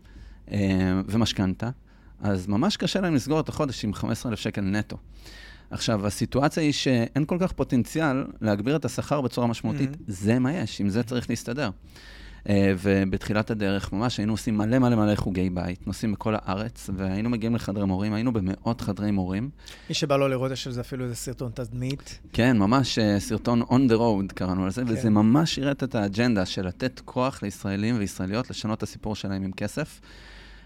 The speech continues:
Speaker 1: וזה היה ממלא, כי אנחנו גם רצינו להבין את השיר שאנשים שרים לעצמם או שומעים ברדיו,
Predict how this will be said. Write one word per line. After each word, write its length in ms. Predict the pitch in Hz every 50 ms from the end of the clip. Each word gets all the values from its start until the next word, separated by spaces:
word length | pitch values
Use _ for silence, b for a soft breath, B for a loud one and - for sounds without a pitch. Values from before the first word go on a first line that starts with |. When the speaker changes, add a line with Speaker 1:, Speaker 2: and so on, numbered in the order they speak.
| B
Speaker 1:
וזה 220 | - 95 104 90 104
היה 100 | 104 123
ממלא, 560 | 147 143 135 123 117 123 135 139 113 101 92 -
כי 180 | - - 98 95
אנחנו 320 | 95 98 95 - - 101
גם 140 | 98 98 95
רצינו 320 | 95 92 - 120 123 127
להבין 340 | 123 113 110 98 113 123 127
את 180 | 127 127 - 123
השיר 1120 | 110 107 101 98 98 95 95 92 92 92 92 90 87 87 - - - - - 151 147 123 110
שאנשים 460 | 101 - 107 98 98 - - 127 123
שרים 380 | - - 98 95 101 113 123 131
לעצמם 420 | 110 95 - - - 107 120 139 139
או 60 | 110
שומעים 300 | - - 98 95 101 101
ברדיו, 420 | 95 90 92 92 107 113 131 147